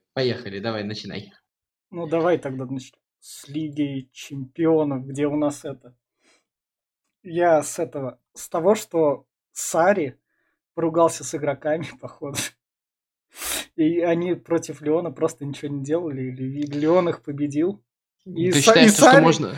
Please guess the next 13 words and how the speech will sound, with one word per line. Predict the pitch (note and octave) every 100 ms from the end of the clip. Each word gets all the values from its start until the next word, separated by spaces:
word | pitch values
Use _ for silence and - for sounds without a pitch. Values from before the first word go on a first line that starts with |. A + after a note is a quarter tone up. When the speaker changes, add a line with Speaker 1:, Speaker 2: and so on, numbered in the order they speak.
| -
Speaker 2:
и | F#3+
Сарри | - G#3+ C4 A#3+
потом, | F#3 F3+ G#3 G#3
Сарри | - F#3 G3+ G3+
потом | C#3 - F3+ A3
в | -
плане | - D#3+ D3+
оправдания | D3 D3 C#3 D#3 G3 E3
сказал: | - C#3+ D#3+ E3 -
«Игроки | D3+ D#3+ D#3 G3
меня | F3 D3 D#3
не | D3
понимают». | D3 C#3 C3+ C3+ C#3 B2+